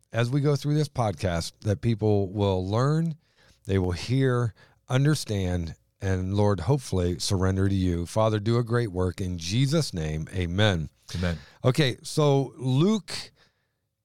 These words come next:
Speaker 1: chapter eighteen, starting in one. We're gonna go one through eight.
Speaker 2: You know, Johnny, before you read this, you have shared in our prep time here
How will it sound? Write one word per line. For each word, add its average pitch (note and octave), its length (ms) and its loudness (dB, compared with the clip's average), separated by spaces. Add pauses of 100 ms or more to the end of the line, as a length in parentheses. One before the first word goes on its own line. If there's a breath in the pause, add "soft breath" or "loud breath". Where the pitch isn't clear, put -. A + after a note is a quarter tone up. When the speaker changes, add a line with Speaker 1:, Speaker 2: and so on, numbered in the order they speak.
(240)
Speaker 1:
chapter D3 420 0
eighteen, A#2 600 0 (640)
starting C#3 400 0
in C3 240 0
one. F2 340 -2
We're G#2 140 -2
gonna A#2+ 100 -2
go B2 300 2
one C#3 520 0 (120)
through B2 560 0 (260)
eight. A2 460 -2 (380 loud breath)
Speaker 2:
You A#2+ 80 2
know, A2 100 6
Johnny, G2 420 0
before G#2+ 320 0
you G2 160 2
read F#2+ 300 2
this, F2 440 0 (640 loud breath)
you G2+ 280 2
have G2 180 0
shared G2 480 0
in F#2+ 180 0
our F2 120 -2
prep - 360 0
time F2 420 -2
here E2+ 460 0